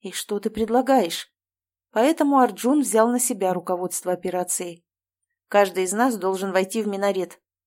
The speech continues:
Я так думаю, что мы с Виджу займём диаметрально противоположные,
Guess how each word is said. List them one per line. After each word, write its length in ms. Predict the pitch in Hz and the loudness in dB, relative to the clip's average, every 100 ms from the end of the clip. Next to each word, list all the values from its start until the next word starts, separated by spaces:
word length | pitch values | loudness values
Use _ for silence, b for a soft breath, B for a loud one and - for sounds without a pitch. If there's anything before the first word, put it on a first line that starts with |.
| _ - | _ -8
Я 240 | 202 208 | 0 2
так 220 | 208 202 202 | 2 -2 0
думаю, 360 | 233 220 208 | 0 0 -4
что 200 | 208 - | -4 -2
мы 120 | 226 262 | 2 2
с 120 | - | 0
Виджу 260 | 220 214 | -4 -4
займём 440 | 220 214 220 220 202 | -2 0 0 -2 -2
диаметрально 600 | 202 214 220 220 208 196 | -2 -2 2 2 2 0
противоположные, 1000 | 202 202 202 226 254 302 202 180 175 | -4 -4 2 6 6 4 0 -8 -10